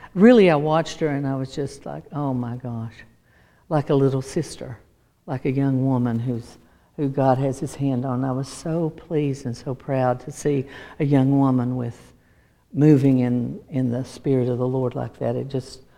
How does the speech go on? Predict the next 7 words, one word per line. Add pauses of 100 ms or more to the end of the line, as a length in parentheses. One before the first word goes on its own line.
(240)
blessed
the
socks
off
of
me. (2000)
Uh,